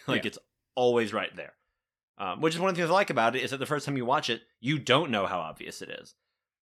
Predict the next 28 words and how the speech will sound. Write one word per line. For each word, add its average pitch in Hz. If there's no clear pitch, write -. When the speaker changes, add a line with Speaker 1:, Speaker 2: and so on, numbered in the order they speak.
Speaker 1:
And 127
then 127
when 120
you 120
rewatch 131
it, -
you're 107
like, 98
he, -
literally 135
every 127
scene, 120
the 113
clue 131
is 113
so 120
there. 101
Speaker 2:
Yeah. 110
Speaker 1:
Um, 90
it's 104
just, 101
he's 110
just 107
very 98
good 87
at 87
hiding 101
it. 76